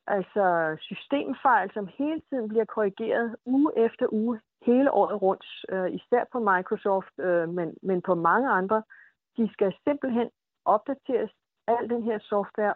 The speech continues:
også mobiltelefonen, skal opdateres hver eneste dag. Og det, det er, det er systemet, altså det er operativsystemet, men det er jo også alle apps.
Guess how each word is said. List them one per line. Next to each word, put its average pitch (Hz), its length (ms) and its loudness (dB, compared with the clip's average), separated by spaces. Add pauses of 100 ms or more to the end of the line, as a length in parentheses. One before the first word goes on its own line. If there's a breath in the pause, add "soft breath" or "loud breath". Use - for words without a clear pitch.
også 202 300 2
mobiltelefonen, 220 760 -8
skal - 160 -6 (120)
opdateres - 680 -4 (140)
hver - 100 -6 (100)
eneste 202 440 -2
dag. - 240 -2 (560)
Og 190 140 -4
det, 208 140 0 (240)
det 196 180 4
er, 170 80 4 (360)
det 180 160 2
er 160 100 2
systemet, 269 600 -4
altså 190 320 0
det 185 200 2
er 147 120 0 (460 loud breath)
operativsystemet, 214 1040 2
men 202 160 2
det 185 60 0
er 202 120 6
jo 180 60 6
også 208 200 2
alle 190 260 2
apps. - 460 0